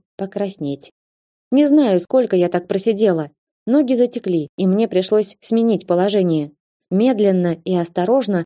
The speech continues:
я приподнялась над подоконником и выглянула наружу. В саду никого не было.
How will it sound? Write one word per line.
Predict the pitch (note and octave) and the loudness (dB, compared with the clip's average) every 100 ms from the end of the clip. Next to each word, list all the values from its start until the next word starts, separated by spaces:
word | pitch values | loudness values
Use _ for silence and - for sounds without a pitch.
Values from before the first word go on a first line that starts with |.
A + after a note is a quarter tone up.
| _ | _
я | A3+ C#4 | -2 -2
приподнялась | C4+ B3+ A#3 A#3+ C#4 C4+ - | -2 -4 -2 0 0 0 -2
над | G3 G3 | -6 -2
подоконником | G3 G#3 D#4+ D4 B3 A#3 A3 | 0 2 2 2 2 -2 0
и | C4+ | 0
выглянула | B3 C4+ C4 B3+ B3 A#3+ | 2 2 4 2 2 2
наружу. | A3 G3 D#3+ D3+ - _ _ _ | 0 0 -2 -6 -14 _ _ _
В | - | -6
саду | D#3 C#3+ C#3 A3+ C4+ - | -4 -2 2 2 0 -2
никого | F3+ F#3+ - C#3 C3+ F3+ G3+ - | 0 0 -2 -8 -2 -4 -4 -4
не | C#3+ C3+ | -2 0
было. | B2+ B2+ B2+ | -2 -4 -8